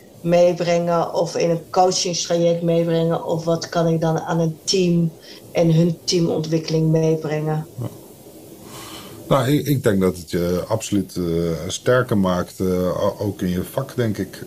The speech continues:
Speaker 2: Ehm, dus, eh, ja, en dat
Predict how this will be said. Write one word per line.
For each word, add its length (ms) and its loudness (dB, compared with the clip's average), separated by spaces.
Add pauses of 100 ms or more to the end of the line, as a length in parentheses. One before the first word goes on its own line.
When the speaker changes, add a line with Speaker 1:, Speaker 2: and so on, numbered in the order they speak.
(100)
Speaker 2:
Ehm, 380 -6 (720)
dus, 320 -4
eh, 280 0 (400)
ja, 300 0
en 320 -6
dat 320 -4